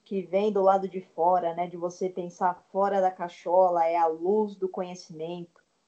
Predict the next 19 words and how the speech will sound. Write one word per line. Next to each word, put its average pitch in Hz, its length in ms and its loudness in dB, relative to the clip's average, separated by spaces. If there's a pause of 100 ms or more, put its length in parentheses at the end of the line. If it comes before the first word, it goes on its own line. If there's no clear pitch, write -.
(200)
que 196 160 -4
ilumina 208 720 2 (380)
as 175 240 -4
ideias, 160 800 -4 (380)
né? 170 300 -4 (680)
E, 190 440 -4
cara, 220 400 4
isso 196 260 -2
é 226 60 2
muito 233 320 -2
bom, 226 340 6
porque, 214 360 2
assim, 208 400 0
ao 202 80 2
mesmo 226 300 4
tempo 226 280 2
que 247 80 -10
você 208 380 0
sai 175 540 2